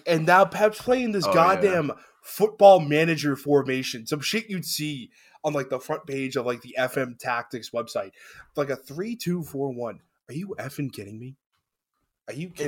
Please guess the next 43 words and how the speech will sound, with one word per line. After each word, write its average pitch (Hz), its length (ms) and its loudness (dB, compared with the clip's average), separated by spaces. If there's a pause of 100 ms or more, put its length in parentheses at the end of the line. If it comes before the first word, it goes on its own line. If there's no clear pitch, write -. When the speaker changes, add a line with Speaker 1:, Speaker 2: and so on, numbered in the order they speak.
Speaker 1:
kidding 156 60 -8
me? 160 60 -8
Speaker 3:
nuts. 180 260 -10 (500)
Speaker 1:
Like, 139 200 -18
dude. 190 200 -8
Speaker 2:
Bro, - 280 2
literally, 190 760 -4
do, 139 320 -4
do 120 160 -8
you 127 60 0
remember 135 320 -4
when 165 120 -4
they 143 100 -6
used 127 260 -6
to 127 80 -12
do 131 180 -6
the, 101 420 -2
the 107 240 -4
four 113 440 -8 (640)
five 120 480 -4
one? 113 680 -10
<laughs> - 60 -20 (1700)
Speaker 3:
Yes. - 320 -12 (680)
Speaker 2:
Like, 131 460 4
they're, 151 220 2
they're 165 220 0
literally 160 580 0
just 147 220 -6
bringing 123 280 -4
that 110 200 0
shit 104 200 -6
back. 107 340 0
I'm 120 180 -4
just 117 200 -4
like, 107 220 -2
"All 92 120 -2
right, 101 300 -4
well, 107 220 -6
you 127 180 -6
got 104 260 -2
it." 107 240 -4
<laughs> - 40 -8
Like, 240 440 -2